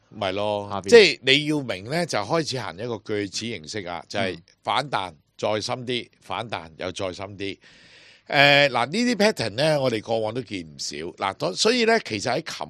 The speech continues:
Speaker 1: 日呢，當場臨場嗰個應變點做呢？呢個就等於好似考試噉樣啦。
Speaker 2: 嗯。
Speaker 1: 你過往嘅經歷、經驗，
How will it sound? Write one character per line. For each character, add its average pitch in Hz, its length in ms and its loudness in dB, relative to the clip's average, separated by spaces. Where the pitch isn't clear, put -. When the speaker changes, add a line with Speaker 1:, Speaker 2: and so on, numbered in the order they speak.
Speaker 1:
日 95 240 -6
呢， 127 200 0
當 175 420 4
場 85 580 -8
臨 87 320 -10
場 85 200 -8
嗰 104 160 -4
個 139 60 2
應 101 360 -6
變 95 280 -8
點 98 260 -10
做 90 260 -4
呢？ 95 180 -2
呢 226 200 2
個 180 120 6
就 120 140 0
等 110 160 -4
於 147 100 -4
好 127 100 -4
似 117 140 -6
考 90 200 -4
試 87 260 -10
噉 80 160 -10
樣 82 180 -12
啦。 80 120 -14
Speaker 2:
嗯。 98 240 -14
Speaker 1:
你 113 200 0
過 117 200 2
往 110 260 -2
嘅 107 180 -2
經 135 300 -6
歷、 98 120 -2
經 123 360 -4
驗， 85 240 -4